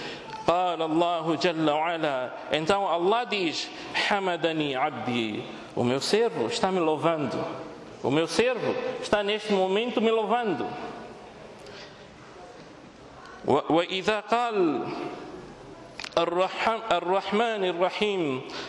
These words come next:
قال الله جل وعلا، "أثنى علي عبدي". Quando o servo diz, "Ar-Rahman Ar-Rahim", Allah, acima dos sete céus, diz, "O meu servo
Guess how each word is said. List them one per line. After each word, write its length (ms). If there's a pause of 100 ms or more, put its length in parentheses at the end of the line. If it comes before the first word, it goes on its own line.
(100)
قال 340
الله 600
جل 280
وعلا، 640 (300)
"أثنى 540
علي 500
عبدي". 840 (680)
Quando 260
o 40
servo 500
diz, 680 (480)
"Ar-Rahman 880
Ar-Rahim", 800 (360)
Allah, 1040
acima 400
dos 160
sete 340
céus, 720 (240)
diz, 640 (280)
"O 80
meu 160
servo 540